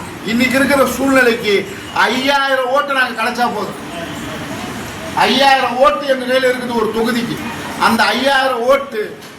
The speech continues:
எந்த ஆட்சியாளர்கள் எங்களோட கோரிக்கைகளை ஏத்துக்கிறார்களோ அந்த ஆட்சியாளர்களுக்கு இந்து புரட்சி முன்னணி வேலை செய்யும்.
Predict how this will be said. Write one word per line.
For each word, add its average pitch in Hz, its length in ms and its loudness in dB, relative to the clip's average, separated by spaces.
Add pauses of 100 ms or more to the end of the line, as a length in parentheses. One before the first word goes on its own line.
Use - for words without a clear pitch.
(140)
எந்த 269 380 -2
ஆட்சியாளர்கள் 240 840 2 (300)
எங்களோட 226 560 -2
கோரிக்கைகளை 240 800 2
ஏத்துக்கிறார்களோ 226 920 0 (300)
அந்த 220 240 2
ஆட்சியாளர்களுக்கு 220 1120 0 (180)
இந்து 247 240 -2 (120)
புரட்சி 247 300 0
முன்னணி 240 480 2 (380)
வேலை 240 260 2
செய்யும். 202 380 -2